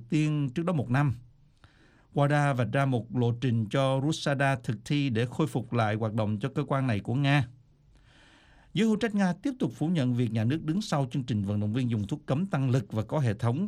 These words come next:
che giấu các kết quả xét nghiệm, và thay vào đó đổ lỗi cho một số phần tử xấu.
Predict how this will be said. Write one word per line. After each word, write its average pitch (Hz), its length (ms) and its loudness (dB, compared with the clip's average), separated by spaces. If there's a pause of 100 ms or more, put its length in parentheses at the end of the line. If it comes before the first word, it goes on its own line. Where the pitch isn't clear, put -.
(120)
che 123 140 2
giấu 117 440 0
các 170 180 -4
kết 180 180 -4
quả 104 380 -2 (400)
xét 196 240 0
nghiệm, 110 340 2 (640)
và 117 380 2 (100)
thay 139 140 0
vào 120 120 2
đó 117 320 0
đổ 131 100 2
lỗi 120 280 2
cho 165 80 0
một 113 160 -2
số 156 300 -2
phần 113 200 0
tử 107 200 -2
xấu. 139 400 0